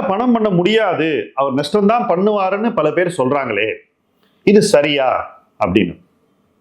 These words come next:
ஃபர்ஸ்ட், ஸ்மால் இன்வெஸ்டர்னா நஷ்டம் பண்ணுவான் அப்படின்னு பொதுமைப்படுத்த கூடாது, முடியாது. அதான் ஃபர்ஸ்ட் பாயிண்ட். But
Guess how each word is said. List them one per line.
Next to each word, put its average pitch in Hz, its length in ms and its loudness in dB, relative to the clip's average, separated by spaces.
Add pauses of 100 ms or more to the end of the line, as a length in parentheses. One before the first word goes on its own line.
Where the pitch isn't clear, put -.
(480)
ஃபர்ஸ்ட், 135 280 2 (1500)
ஸ்மால் 165 560 2
இன்வெஸ்டர்னா 180 560 0 (540)
நஷ்டம் 160 340 2
பண்ணுவான் 127 380 0 (420)
அப்படின்னு 139 340 4 (100)
பொதுமைப்படுத்த 135 680 0 (100)
கூடாது, 101 420 2 (200)
முடியாது. 98 440 -2 (1040)
அதான் 131 220 4
ஃபர்ஸ்ட் 113 180 -2 (100)
பாயிண்ட். 85 220 -6 (2000)
But 196 120 0